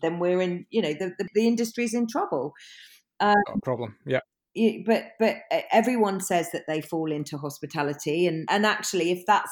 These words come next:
Speaker 1: the way that people are gonna do it, then great. But I, I would say, coming into it, open your eyes to, to what the industry can offer, because it isn't, you know, just about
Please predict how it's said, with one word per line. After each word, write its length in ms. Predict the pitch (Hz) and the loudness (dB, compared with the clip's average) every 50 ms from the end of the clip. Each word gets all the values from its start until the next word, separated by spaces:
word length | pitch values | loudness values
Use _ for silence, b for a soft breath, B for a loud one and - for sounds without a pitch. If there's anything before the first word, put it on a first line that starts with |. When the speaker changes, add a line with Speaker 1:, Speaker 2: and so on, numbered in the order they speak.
| - - | -6 -4
Speaker 1:
the 60 | 180 | -2
way 240 | 175 190 190 190 180 | 0 2 2 2 2
that 160 | 180 - - | 0 -2 -6
people 260 | 185 190 180 180 170 | -6 -6 -6 -4 -6
are 60 | 156 147 | -6 -6
gonna 240 | 170 160 151 147 | -6 -8 -8 -6
do 200 | - 202 226 233 | -2 -2 0 0
it, 100 | 147 - - | -2 -4 -6
then 180 | 139 147 151 143 | -8 -8 -8 -8
great. 360 | - 202 302 330 160 120 - _ - | -8 -6 -6 -4 -6 -6 -8 _ -6
But 140 | 175 170 - - - B B B B B | -4 -4 -4 -6 -10 B B B B B
I, 140 | 170 - - - | -2 -2 -2 -2
I 180 | - 180 185 190 | 0 0 0 0
would 260 | 185 170 160 143 143 | -2 -2 -4 -6 -6
say, 560 | - - - 226 220 208 143 107 107 117 151 - - | -6 0 2 2 4 4 2 0 -2 -6 -8 -8 -8
coming 240 | 190 170 160 160 | -6 -6 -4 -4
into 360 | 165 180 214 226 220 - 160 139 | -4 -2 -2 -2 -2 -4 -4 -4
it, 140 | 120 - - _ _ _ - - | -6 -6 -10 _ _ _ -6 -4
open 440 | 165 190 - 185 - 185 180 165 160 | -2 -2 -2 -4 -4 -6 -6 -4 -4
your 180 | 160 151 151 | -4 -2 -2
eyes 540 | 151 165 190 175 147 135 127 139 147 - - - | -2 -2 -2 -4 -4 -6 -6 -8 -8 -10 -10 -6
to, 180 | - 160 139 - - | -6 -6 -6 -6 -10
to 120 | - 165 151 | -8 -8 -8
what 300 | 156 170 175 165 - - - _ _ - - - - - | -6 -4 -4 -4 -6 -6 -12 _ _ -14 -14 -14 -12 -6
the 160 | - 151 156 165 | -4 -2 -2 0
industry 500 | 180 190 180 165 147 - - 160 147 139 | 0 -2 -4 -6 -8 -10 -8 -8 -8 -8
can 200 | 143 160 143 156 | -8 -8 -8 -6
offer, 420 | 170 175 - - 123 107 95 - - - | -8 -8 -10 -10 -10 -10 -10 -10 -12 -10
because 680 | - 139 139 - - 165 151 156 147 139 143 - - - b b b b b b b b b _ _ _ _ _ - | -12 -12 -10 -8 -4 -2 -2 -2 -2 -6 -10 -14 -16 -16 b b b b b b b b b _ _ _ _ _ -8
it 180 | - 175 160 - | -8 -6 -6 -2
isn't, 460 | 175 175 180 175 170 139 135 123 - - _ _ - | 2 2 2 2 2 -4 -6 -8 -12 -16 _ _ -8
you 140 | 160 160 | -8 -6
know, 160 | 156 139 139 135 | -6 -6 -6 -6
just 320 | 139 170 160 156 - - 170 | -6 -6 -6 -6 -6 -6 -4
about 340 | 139 147 139 131 117 - | -2 0 0 0 -2 -4